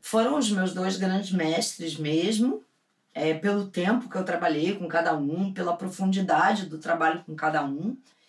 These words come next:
e porque eu acho que eles se complementavam muito, porque o Abu era um esteta, o Abu era o cara do, da marca, né, da Pina Bausch, que ele falava, "Eu gosto tudo Pina Bausch, eu sou um coreógrafo, eu não sou um diretor."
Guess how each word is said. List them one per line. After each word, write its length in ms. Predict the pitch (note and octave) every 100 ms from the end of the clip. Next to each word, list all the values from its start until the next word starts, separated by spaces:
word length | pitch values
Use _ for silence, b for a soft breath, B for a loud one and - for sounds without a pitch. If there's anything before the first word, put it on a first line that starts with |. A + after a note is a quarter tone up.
| b b b b -
e 100 | D4+
porque 640 | D#4+ - - D4 E4 B3 -
eu 200 | B3+ B3
acho 220 | C4 -
que 80 | C#4+
eles 120 | C#4+
se 120 | -
complementavam 1160 | - D4 D4 D#4 D#4+ D#4+ D#4+ - B3+ C4 A#3+ G3
muito, 560 | F3 E3+ D#3 D3+ D#3+ D3
porque 280 | G#3+ G#3+
o 80 | C4
Abu 580 | B3+ G3+ A#3 D4 G#4 - -
era 180 | C4
um 80 | C#4+
esteta, 680 | D#4+ - - A3 - - F3+ D#3+
o 120 | F#3+
Abu 460 | G3 F#3 B3 D4
era 200 | - C4
o 40 | C4
cara 340 | B3 A#3 A#3
do, 400 | B3 B3 C4 C4 - b b b b b
da 160 | - G3+
marca, 880 | G#3+ G3+ A3 B3 C#4 - A#3 A3 A3 b b b
né, 440 | F#3+ G3 G#3+ G3+ G3
da 160 | F#3+
Pina 340 | F#3 B3 B3 A3+
Bausch, 640 | G#3 G3 G3+ F#3+ F#3+ E3+
que 80 | -
ele 80 | F#3
falava, 400 | - - F3+ -
"Eu 60 | F#3
gosto 320 | A3 A3 -
tudo 200 | C4+ A3
Pina 240 | A#3+ A#3+
Bausch, 360 | F#3+ F#3+ G#3 G3
eu 140 | G#3 G3+
sou 220 | - B3+
um 40 |
coreógrafo, 560 | B3+ A#3+ G#3+ G#3 F#3+ F#3+
eu 20 |
não 120 | A3 G#3+
sou 240 | - B3+
um 20 |
diretor." 600 | A3 A3 A3 G#3+ F3+ D#3+